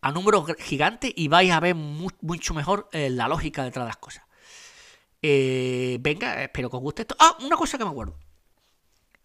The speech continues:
Em, si alguna vez queréis montar un circo sin payaso, coged un teleco de los antiguos, de, de, de cuando se entraba con ocho en la carrera, de, de cuando... o sea, somos todos unos putos frikis, unos frikis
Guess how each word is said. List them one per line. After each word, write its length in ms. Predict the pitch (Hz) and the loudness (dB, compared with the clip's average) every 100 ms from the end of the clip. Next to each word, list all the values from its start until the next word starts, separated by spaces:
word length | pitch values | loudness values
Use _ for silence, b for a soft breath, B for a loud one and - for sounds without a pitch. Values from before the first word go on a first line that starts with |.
| _ | _
Em, 760 | 147 143 139 135 139 135 135 - | 8 10 10 4 -4 -6 -10 -8
si 160 | - | 2
alguna 220 | 143 185 233 | 4 6 4
vez 120 | 220 | 4
queréis 320 | 180 160 147 | 4 4 4
montar 360 | 131 131 127 143 | 2 -2 2 2
un 160 | 139 | 2
circo 540 | - 151 135 - - _ _ _ | 2 4 4 0 -8 _ _ _
sin 420 | - - 160 143 | -8 -2 -2 -2
payaso, 560 | 120 107 101 120 - 320 _ _ b b b b b b b b b _ _ | 0 0 0 -6 -6 -10 _ _ b b b b b b b b b _ _
coged 240 | - 127 175 | 0 2 2
un 120 | 208 | 2
teleco 360 | - 175 190 185 | 2 2 2 2
de 80 | |
los 120 | 170 147 | 4 2
antiguos, 480 | 139 208 139 98 | 0 -2 -4 -8
de, 340 | 127 120 117 113 | -8 -6 -6 -6
de, 180 | 131 123 | -6 -6
de 160 | 135 | -6
cuando 240 | 131 127 120 | -6 -10 -10
se 100 | 120 | -6
entraba 240 | 131 175 | 0 2
con 160 | 156 156 | 2 0
ocho 220 | 160 147 | 0 -2
en 60 | |
la 60 | 139 | -2
carrera, 380 | 135 117 107 131 | -2 -6 -6 -8
de, 220 | 120 120 | -10 -10
de 100 | 120 | -10
cuando... 320 | 123 127 123 | -6 -6 -4
o 380 | 127 120 120 120 - B B | -4 -4 -6 -10 -14 B B
sea, 300 | B 147 - - | B 2 2 2
somos 420 | - 240 202 - | 10 10 10 2
todos 280 | 269 240 - | 4 4 4
unos 240 | 214 220 | 4 4
putos 320 | - 240 262 | 2 0 0
frikis, 460 | - 254 - - - _ | -4 -4 -6 -18 -20 _
unos 220 | 196 254 | -2 -2
frikis 420 | - 254 247 226 | 0 0 0 -6